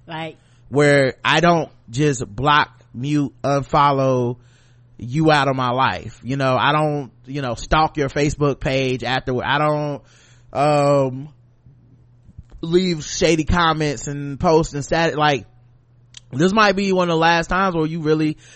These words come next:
Speaker 2: 'cause, like, before, if you, like, fell out with a friend, most of your friends were within some proximity where you knew you would see 'em again.
Speaker 1: Right.
Speaker 2: So it's like, "I gotta see this nigga at school tomorrow. I gotta see this nigga at work. I gotta,"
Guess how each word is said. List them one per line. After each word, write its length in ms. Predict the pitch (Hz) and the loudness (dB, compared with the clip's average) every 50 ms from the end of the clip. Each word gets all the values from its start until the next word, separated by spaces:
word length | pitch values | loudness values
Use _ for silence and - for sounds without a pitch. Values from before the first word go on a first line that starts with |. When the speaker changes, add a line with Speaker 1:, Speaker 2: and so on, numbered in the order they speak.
| - - - | -20 -12 -4
Speaker 2:
'cause, 180 | - 196 180 | -2 -2 2
like, 280 | 196 185 180 165 151 - _ _ - 131 | 2 2 2 2 0 -4 _ _ -12 -4
before, 520 | 139 156 147 - 185 202 226 233 226 214 | -4 -4 -2 0 2 4 4 6 4 4
if 200 | 202 185 160 170 | 2 0 -2 -6
you, 120 | 175 180 | -8 -4
like, 420 | 175 170 160 156 151 139 120 - _ | 0 2 2 2 2 0 -4 -6 _
fell 240 | - - 151 151 151 | -6 -2 -2 0 0
out 160 | 147 143 110 | 0 0 -2
with 140 | 123 135 131 | -2 -4 -4
a 60 | 127 | -4
friend, 500 | 123 139 131 127 123 120 120 120 120 151 - _ _ _ - - _ _ _ _ - | -6 -6 -8 -8 -6 -6 -8 -8 -10 -12 -16 _ _ _ -20 -20 _ _ _ _ -4
most 220 | 135 156 180 190 | 0 0 0 2
of 60 | 190 180 | 2 -2
your 80 | 175 | -2
friends 380 | 160 - 175 160 156 156 143 139 | -2 -2 -6 -4 -4 -6 -4 -4
were 180 | 139 135 113 - - | -4 -4 -4 -4 -6
within 260 | 131 131 - 143 135 | -8 -4 -4 -4 -6
some 160 | - 160 139 | -4 -6 -6
proximity 540 | - 170 120 131 - - 151 156 156 139 135 | -4 -4 -4 -4 -6 -6 -8 -8 -6 -6 -6
where 120 | 127 127 | -6 -6
you 80 | 123 127 | -6 -6
knew 100 | 127 135 | -8 -6
you 120 | 135 123 | -6 -6
would 120 | 110 98 - | -8 -8 -10
see 220 | - - 175 202 | -10 -8 -8 -6
'em 140 | 214 175 123 | -6 -6 -8
again. 360 | 107 98 101 92 98 - - - | -10 -12 -12 -14 -14 -14 -16 -16
Speaker 1:
Right. 360 | - 170 180 180 175 170 - | -14 -10 -8 -8 -8 -8 -6
Speaker 2:
So 160 | - 160 156 160 | -2 0 2 2
it's 100 | 160 160 | 2 2
like, 460 | 160 156 156 151 147 139 127 - _ - - | 2 2 2 2 0 -2 -4 -6 _ -8 -4
"I 120 | - 147 | -2 0
gotta 140 | 151 147 147 | 0 0 0
see 140 | - 160 143 | -2 -4 -6
this 120 | 135 131 | -6 -6
nigga 180 | 139 135 123 123 | -8 -8 -6 -6
at 80 | 123 | -6
school 240 | - - 131 127 123 | -4 -2 -2 -2 -2
tomorrow. 360 | 110 107 107 104 98 98 98 | -2 -4 -6 -6 -6 -6 -6
I 140 | 95 98 120 | -4 -4 -2
gotta 140 | 131 131 131 | -2 -2 -4
see 100 | - 147 | -4 -6
this 120 | 135 123 139 | -6 -6 -6
nigga 140 | 131 127 131 | -6 -4 -4
at 140 | 123 117 117 | -2 -2 -2
work. 360 | 120 110 101 104 101 87 - | -2 -2 -2 -4 -6 -6 -8
I 120 | - 120 131 | -6 -4 -4
gotta," 320 | 123 120 120 117 113 120 | -2 -2 -2 -4 -6 -8